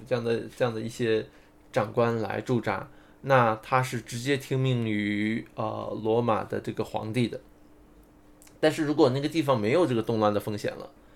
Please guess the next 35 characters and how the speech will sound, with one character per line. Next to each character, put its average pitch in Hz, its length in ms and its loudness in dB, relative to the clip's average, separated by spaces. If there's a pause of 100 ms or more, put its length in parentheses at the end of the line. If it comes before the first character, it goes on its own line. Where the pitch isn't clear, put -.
(280)
那 120 80 0
就 113 120 2
不 165 140 -2
需 135 120 4
要 107 100 6
军 98 180 -6
队 98 140 -2
了。 - 120 -10 (800)
那， 110 420 0 (440)
啊， 104 360 -4 (160)
也 117 180 0
就， 120 400 2 (500)
呃， - 880 -6 (180)
这 151 80 0
个 139 80 2
地 147 140 2
方 135 160 4
的 127 140 6
官， 131 280 2 (300)
这 135 100 -2
个 131 100 4
长 127 220 -2
官 127 200 6
呢， 113 240 2
就， 110 320 2 (720)
就 123 280 4
开 127 240 4
始 117 220 -4
转 104 320 -2
移 110 100 -6
到 113 280 4 (400)
这 117 140 -6
个 104 220 -6
叫 110 160 -2
做 104 500 -4